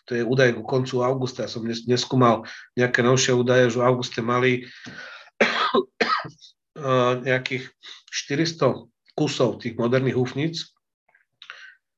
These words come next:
lebo oni vrávali, „My potrebujeme jednu húfnicu na jeden kilometr frontu a potrebujeme viac týchto himars,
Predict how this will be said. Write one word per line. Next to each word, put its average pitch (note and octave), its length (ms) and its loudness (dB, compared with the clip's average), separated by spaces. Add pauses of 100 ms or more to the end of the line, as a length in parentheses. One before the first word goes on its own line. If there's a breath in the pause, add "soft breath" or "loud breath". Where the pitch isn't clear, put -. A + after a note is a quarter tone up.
(120)
lebo B2+ 320 6
oni C#3+ 160 6
vrávali, C#3 400 4
„My B2 80 -4
potrebujeme C3 480 -2
jednu C3 160 -2
húfnicu C3 400 -6
na C3 160 0
jeden B2 160 0
kilometr C3 400 -2
frontu C#3 640 -2 (240 loud breath)
a - 80 -12
potrebujeme C3+ 480 4
viac B2+ 160 6
týchto B2+ 320 -4
himars, A#2 640 -2